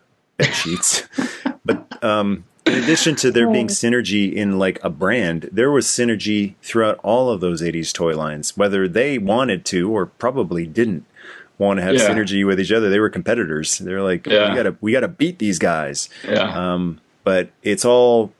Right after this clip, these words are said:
Speaker 1: together amazing. And that's why people have such great memories of Toys "R" Us and toy stores like that in the eighties.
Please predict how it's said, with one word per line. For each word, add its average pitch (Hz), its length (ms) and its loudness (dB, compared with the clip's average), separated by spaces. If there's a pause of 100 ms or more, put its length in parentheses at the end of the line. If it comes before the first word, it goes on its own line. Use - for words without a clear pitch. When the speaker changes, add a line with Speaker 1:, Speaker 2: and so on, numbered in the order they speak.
Speaker 1:
together 98 500 2
amazing. 87 640 -2
And 92 100 -2
that's 104 200 -2
why 101 100 4
people 95 300 -4
have 87 100 0
such 90 220 -2
great 87 180 -2
memories 82 380 -4
of 73 80 -10
Toys 80 280 -4
"R" 78 120 -2
Us 80 340 -2
and 80 160 -8
toy 85 200 -6
stores 78 380 -4
like 85 220 -2
that 71 260 -4
in 73 80 -8
the 76 140 -8
eighties. 78 460 -4